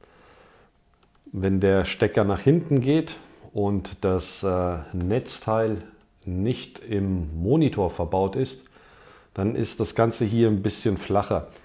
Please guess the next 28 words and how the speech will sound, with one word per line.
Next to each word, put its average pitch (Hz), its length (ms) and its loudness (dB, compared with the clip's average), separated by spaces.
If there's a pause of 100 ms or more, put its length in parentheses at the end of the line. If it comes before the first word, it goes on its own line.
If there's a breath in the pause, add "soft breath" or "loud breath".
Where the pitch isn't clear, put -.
(560 loud breath)
Ihr 104 120 -2
müsst 123 260 2
also 104 240 4
gucken, 120 400 0
dass 98 220 0
ihr, 98 400 2 (140)
ja, 85 340 -2 (560 loud breath)
also 92 200 -4
ich 113 160 0
empfehle 113 500 4
euch, 107 400 2 (420 loud breath)
dass - 240 -6
die 98 300 2
Stecker 104 360 -2
nach 95 220 -2
unten 170 340 0
gehen. 156 380 0 (920 loud breath)
Und 127 340 2
vielleicht 107 440 4
findet 120 440 2
ihr 107 240 2
auch 104 260 -2
noch 101 420 -4
einen 98 800 -4
Monitor, 98 960 -2 (460 loud breath)
wo 92 180 -2
das 87 280 -4
Netzteil 95 1040 0